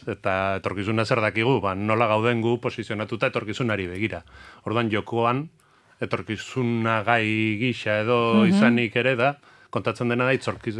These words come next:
Speaker 1: etorkizunaren hitzaurre hori.
Speaker 2: Hitzaurre bat. Mhm.
Speaker 1: Aurretik gertatzen den hori, gertatzen ari den hori.
Speaker 2: Claro, eh, ze, askotan galdetzen diogu gure bere-, buruari, ez? Nola izango den, etorriko den hori, ez?
Speaker 1: Mhm, hori da.
Speaker 2: Eta orduan hortik, eh, abiatu duzue sormen prozesua.
Speaker 1: Hori da, ze bitartean badator.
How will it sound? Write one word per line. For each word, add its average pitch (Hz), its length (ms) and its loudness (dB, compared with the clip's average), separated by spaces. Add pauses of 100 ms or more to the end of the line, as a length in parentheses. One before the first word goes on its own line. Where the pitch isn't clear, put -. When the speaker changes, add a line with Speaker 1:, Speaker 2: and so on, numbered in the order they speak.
Speaker 1:
etorkizunaren 113 720 -2
hitzaurre 92 840 -4
hori. 90 260 -4
Speaker 2:
Hitzaurre 175 480 2
bat. 117 300 -8
Mhm. 151 80 -2
Speaker 1:
Aurretik 117 480 0 (120)
gertatzen 104 460 -2
den 95 140 -2
hori, 101 160 0
gertatzen 101 380 -2
ari 98 180 0
den 87 340 -8 (120)
hori. 92 220 -10 (520)
Speaker 2:
Claro, 160 300 2
eh, 147 360 2
ze, 156 300 2
askotan 175 420 4
galdetzen 190 400 6
diogu 147 240 4
gure 139 180 2
bere-, 139 340 4
buruari, 156 440 6
ez? 185 160 6
Nola 185 240 8
izango 156 320 0
den, 147 140 -2
etorriko 139 360 -6
den 131 160 -2
hori, 143 260 2
ez? - 340 -8 (100)
Speaker 1:
Mhm, 107 280 -2 (240)
hori 101 200 0
da. 90 60 0
Speaker 2:
Eta 143 140 2
orduan 170 400 2
hortik, 196 360 -2
eh, 170 60 4
abiatu 165 400 2
duzue 147 640 0
sormen 170 440 0
prozesua. 143 540 -4
Speaker 1:
Hori 120 200 6
da, 110 140 2
ze 123 140 -2
bitartean 104 440 2
badator. 98 420 0